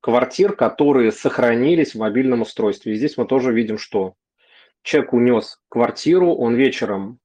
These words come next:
сегодня, завтра, послезавтра общается, а, со своими, со своей семьей, ну или с людьми, которые ему помогают принять решение.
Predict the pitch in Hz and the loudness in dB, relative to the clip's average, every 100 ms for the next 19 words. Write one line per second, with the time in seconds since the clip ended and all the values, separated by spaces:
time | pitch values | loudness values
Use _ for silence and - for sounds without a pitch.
0 | _ _ - 135 127 151 135 113 104 139 | _ _ -4 -2 2 2 0 -2 0 0
1 | 135 113 - 131 139 123 117 117 - 123 | 0 -6 -2 -2 0 0 0 0 0 -4
2 | - 147 147 135 - 113 - _ _ _ | -2 -2 0 -2 -2 -6 -8 _ _ _
3 | _ - 110 - - 123 127 135 127 120 | _ -10 -10 -10 -2 2 4 2 2 0
4 | 110 - - 117 123 123 117 104 98 143 | -4 -8 -2 0 0 0 -6 -2 0 2
5 | 139 123 127 117 156 - - 120 113 120 | 0 0 -2 -2 -2 -4 0 0 2 0
6 | 139 113 98 131 127 - 101 117 - 107 | -2 -2 0 0 0 -4 -4 -4 -4 -8
7 | - 101 95 | -6 -6 -8